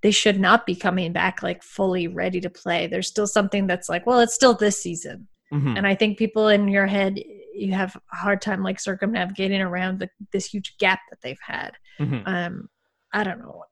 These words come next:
Speaker 1: Plus all the awkwardness of just, like, for them to play again, I'm sure there's gonna be just some, like,
Speaker 2: <laughs>
Speaker 1: I don't know, like, are there not sensitivities around, like, how close you're gonna get to, like, guys are gonna get to each other? Do you know what I mean? Like,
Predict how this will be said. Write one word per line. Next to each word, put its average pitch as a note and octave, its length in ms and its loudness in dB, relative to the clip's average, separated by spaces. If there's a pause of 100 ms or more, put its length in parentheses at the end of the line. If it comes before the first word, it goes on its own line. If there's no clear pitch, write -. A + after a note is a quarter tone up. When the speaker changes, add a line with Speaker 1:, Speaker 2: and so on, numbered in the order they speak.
Speaker 1:
Plus F4 200 6
all F4 120 4
the B3+ 100 8
awkwardness B3 640 4
of A#3 140 0
just, G3+ 220 -2
like, E3 200 -6 (140)
for G3 160 -4
them G3 300 0
to C#4 100 -6
play C#4 320 -4
again, C4 580 -4
I'm G#3+ 140 4
sure G3+ 180 2
there's A3 200 2
gonna G#3 220 2
be G3+ 140 0
just G3 240 -2
some, G#3 160 2
like, G3+ 400 0 (560)
Speaker 2:
<laughs> - 480 -8
Speaker 1:
I B3 100 2
don't D#4 140 4
know, C4 240 8
like, G#3+ 300 4 (640)
are B3+ 80 8
there C#4+ 140 10
not B3+ 220 6
sensitivities A#3+ 760 2
around, G#3 240 4
like, G3 140 0
how G3 140 -4
close - 380 -6
you're A#3+ 60 -4
gonna B3 160 0
get C4 180 0
to, B3+ 220 0
like, A#3+ 180 -2
guys B3 220 2
are B3 60 0
gonna B3 140 0
get B3 180 0
to - 120 -4
each A#3 140 -2
other? A3+ 420 0 (140)
Do C4+ 80 -2
you - 20 2
know C#4+ 60 2
what C#4+ 100 0
I C#4 60 0
mean? A3 200 2
Like, A#3 160 4